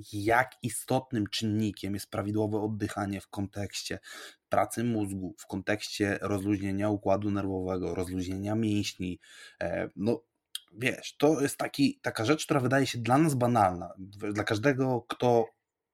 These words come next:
przynajmniej raz liznął biochemię albo fizjologię człowieka, to jest logiczne, tak, że im lepsze natlenowanie organizmu, mówiąc kolokwialnie, tym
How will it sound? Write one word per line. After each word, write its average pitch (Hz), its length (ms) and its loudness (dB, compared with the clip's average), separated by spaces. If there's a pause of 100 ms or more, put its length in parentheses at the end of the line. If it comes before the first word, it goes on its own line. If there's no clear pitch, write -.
przynajmniej 120 520 2
raz 113 400 6
liznął 107 520 0
biochemię 101 640 0
albo 95 200 0
fizjologię 110 800 2 (480)
człowieka, 107 640 4 (280)
to 113 320 4
jest 127 180 2
logiczne, 131 540 2
tak, 113 200 2
że 98 140 -2
im 98 300 -2
lepsze 104 320 4
natlenowanie 104 680 2
organizmu, 101 560 0
mówiąc 92 300 -10
kolokwialnie, 95 720 -4
tym 101 280 -4